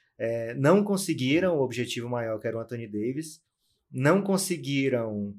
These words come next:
o objetivo menor, que era, sei lá, <laughs> manter pelo menos o, o moral do time, e sai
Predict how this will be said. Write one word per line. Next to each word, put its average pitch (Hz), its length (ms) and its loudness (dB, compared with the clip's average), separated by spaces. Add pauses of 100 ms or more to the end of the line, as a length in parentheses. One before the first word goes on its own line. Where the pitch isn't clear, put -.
(160)
o 127 100 -2
objetivo 123 560 -2
menor, 127 540 -2
que 131 120 -2
era, 98 520 -2 (460)
sei 123 180 -4
lá, 127 240 0
<laughs> - 0 -
manter 120 500 0
pelo 123 200 0
menos 131 260 -4
o, 117 680 -2
o - 20 -10
moral 120 460 4
do 135 100 0
time, 135 480 -8 (440)
e 170 640 0
sai 151 880 -2